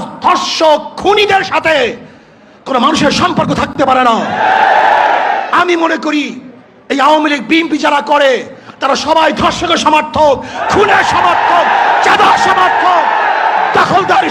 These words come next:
সমর্থক। কোন ভদ্র মানুষ, যাদের মধ্যে ভদ্রতা আছে, আদর্শবান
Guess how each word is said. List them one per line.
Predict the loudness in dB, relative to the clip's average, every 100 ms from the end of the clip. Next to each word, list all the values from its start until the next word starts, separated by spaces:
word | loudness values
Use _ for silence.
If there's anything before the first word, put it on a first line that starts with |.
| -2
সমর্থক। | 0 -2 -2 -4 -4 -8 -10 -6 -4 -4 -2 -2 -2 -2 -4 -6 -8 -8 -6
কোন | -2 0 0
ভদ্র | 0 0 0
মানুষ, | 2 2 0 -6 -10 -16 -20 -20 -20 -20 -20 -20 -18 -6 -2
যাদের | 2 2
মধ্যে | 2 2 0
ভদ্রতা | 0 0 2 0 0
আছে, | -2 -2 -2 -6 -18 -20 -20 -20 -20 -20 -8 -4
আদর্শবান | 0 2 0 -2 0 2